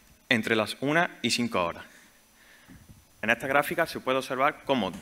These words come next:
ya desde la primera hora de regeneración, tanto la superficie específica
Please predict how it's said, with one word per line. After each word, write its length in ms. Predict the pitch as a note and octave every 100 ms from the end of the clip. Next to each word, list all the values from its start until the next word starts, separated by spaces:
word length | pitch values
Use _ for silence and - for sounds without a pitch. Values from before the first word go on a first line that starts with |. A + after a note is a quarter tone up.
| -
ya 440 | A2 A#2+ - - - - - -
desde 280 | - A2+ A2
la 80 | G#2
primera 340 | A2 A2+ B2+
hora 180 | B2+ A2
de 140 | F#2+ A#2+
regeneración, 720 | D3+ C#3+ C3+ B2+ C#3+ E3+ -
tanto 240 | A#2 A2 G#2+
la 80 | G2+
superficie 500 | A#2+ G#2 G2+ A#2 C3+
específica 540 | C3+ B2 A#2 - D#2+